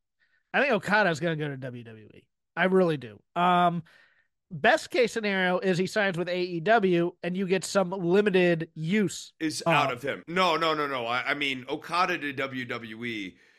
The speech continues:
Speaker 2: would be stifling to New Japan because they don't have that next ace.
Speaker 1: And, and that's, and that's the weird thing to me is that New Japan could quickly become Jeff Jarrett T N A.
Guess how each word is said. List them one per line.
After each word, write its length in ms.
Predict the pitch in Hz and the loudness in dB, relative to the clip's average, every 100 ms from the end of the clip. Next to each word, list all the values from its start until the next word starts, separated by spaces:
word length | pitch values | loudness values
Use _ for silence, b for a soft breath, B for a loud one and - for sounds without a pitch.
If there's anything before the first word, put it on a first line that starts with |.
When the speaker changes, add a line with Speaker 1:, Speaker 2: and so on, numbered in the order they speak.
| b b | b b
Speaker 2:
would 160 | 127 139 | -10 -6
be 480 | 143 139 131 120 - b b - | -2 0 0 -4 -8 b b -10
stifling 1040 | - - 175 156 151 127 110 95 87 80 _ _ _ | -6 -4 -2 -2 -4 -8 -10 -10 -14 -20 _ _ _
to 260 | - 135 120 | -6 -4 -4
New 180 | 113 131 | -4 -8
Japan 420 | 123 110 120 101 | -8 -10 -8 -8
because 240 | 101 120 127 | -10 -12 -10
they 100 | 113 | -10
don't 320 | - 127 - | -8 -10 -10
have 280 | 120 107 95 | -8 -8 -8
that 240 | 95 101 | -10 -10
next 580 | 104 92 - - - - _ _ _ _ _ | -12 -12 -14 -16 -16 -18 _ _ _ _ _
ace. 180 | 127 101 | -6 -2
Speaker 1:
And, 320 | 202 226 214 - | 0 0 -2 -8
and 200 | 202 202 | -6 0
that's, 260 | 226 - 240 | 0 0 -4
and 260 | 196 214 | -2 0
that's 240 | 214 220 - | 0 0 -2
the 100 | 185 | -6
weird 360 | 185 214 196 | 0 0 0
thing 180 | 190 180 | -4 -4
to 80 | 160 | -6
me 220 | 185 220 | -4 -2
is 180 | 165 147 | -2 -2
that 220 | 160 151 _ _ - | -4 -6 _ _ -10
New 220 | 175 269 | -4 -2
Japan 460 | 180 - 196 214 185 | -4 -2 0 0 0
could 180 | 151 - | -8 -12
quickly 420 | - 208 185 170 | -10 -8 -4 -4
become 500 | 151 - 180 139 123 _ _ 139 | -4 -4 -4 -4 -10 _ _ -10
Jeff 360 | 135 180 - | -2 -2 -2
Jarrett 320 | 139 170 135 - | -6 -4 -6 -8
T 180 | 165 143 | -10 -8
N 80 | |
A. 120 | 127 | -10